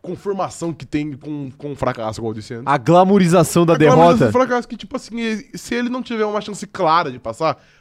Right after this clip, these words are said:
Speaker 1: pô, por que que, que a gente não viu
Speaker 2: Se
Speaker 1: o
Speaker 2: a
Speaker 1: Sainz
Speaker 2: Ferrari não mandar ele trocar,
Speaker 1: Por que que a, a
Speaker 2: ele
Speaker 1: gen-,
Speaker 2: não,
Speaker 1: a
Speaker 2: ele não
Speaker 1: gente não
Speaker 2: passa.
Speaker 1: viu o Sainz de ontem, por exemplo, o, como o Sainz de sábado?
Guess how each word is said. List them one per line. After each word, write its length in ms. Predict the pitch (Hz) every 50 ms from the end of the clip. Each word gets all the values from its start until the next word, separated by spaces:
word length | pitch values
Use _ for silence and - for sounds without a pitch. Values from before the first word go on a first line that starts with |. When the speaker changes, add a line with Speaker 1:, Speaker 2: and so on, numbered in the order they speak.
| _ _ -
Speaker 1:
pô, 160 | - 294 254
por 180 | - - 277 262
que 120 | 247 240
que, 160 | 233 - 240 214
que 100 | - -
a 60 | 180
gente 200 | 185 196 190 - 220
não 120 | 208 185
viu 80 | 165 165
Speaker 2:
Se 100 | 185 190
Speaker 1:
o 20 |
Speaker 2:
a 20 | 202
Speaker 1:
Sainz 120 | 208 196 226
Speaker 2:
Ferrari 280 | - - 196 220 240
não 120 | 220 233 233
mandar 300 | 226 220 202 180 180 180
ele 80 | 160
trocar, 540 | - 175 165 147 - - 175 165 139 - _ -
Speaker 1:
Por 100 | 262 220
que 100 | 262 240
que 60 | 247
a, 140 | 226 - -
a 100 | - 165
Speaker 2:
ele 120 | 160 - -
Speaker 1:
gen-, 20 |
Speaker 2:
não, 100 | - 160 156
Speaker 1:
a 60 | 151
Speaker 2:
ele 20 | 151
não 60 | 139
Speaker 1:
gente 160 | 139 - -
não 80 | - 190
Speaker 2:
passa. 100 | 180 151
Speaker 1:
viu 80 | 175
o 60 | 185 175
Sainz 320 | - 190 170 165 165 139
de 120 | 135 143
ontem, 300 | 156 175 208 190 - 143
por 140 | 120 143 135
exemplo, 420 | 123 120 175 208 185 - 127 104 _ _ _ _ _ _ _
o, 140 | - 165 165
como 180 | - 190 185
o 40 | 185
Sainz 260 | - - 190 175 165
de 60 | 143 143
sábado? 400 | 151 190 165 139 123 113 98 92